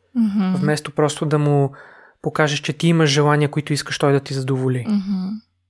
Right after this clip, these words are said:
Speaker 2: Няма кой да научи нас, мъжете, например, в това общество как да се държим адекватно. Когато искаме да сме мъжествени, как да бъдем адекватно мъжествени?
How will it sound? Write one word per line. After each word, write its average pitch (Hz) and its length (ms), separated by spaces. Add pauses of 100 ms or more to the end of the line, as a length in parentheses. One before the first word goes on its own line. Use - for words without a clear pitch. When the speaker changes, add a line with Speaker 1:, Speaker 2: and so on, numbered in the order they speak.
(240)
Speaker 2:
Няма 170 300
кой 165 180
да 160 80
научи 156 340
нас, 151 260
мъжете, 156 560
например, 139 580 (500)
в 147 120
това 147 180
общество 151 500
как 151 180
да 156 100
се 160 140
държим 143 560
адекватно. 139 600 (360)
Когато 151 320
искаме 151 300
да 147 100
сме 143 580
мъжествени, 147 800 (800)
как 156 180
да 165 80
бъдем 156 280
адекватно 147 460
мъжествени? 139 720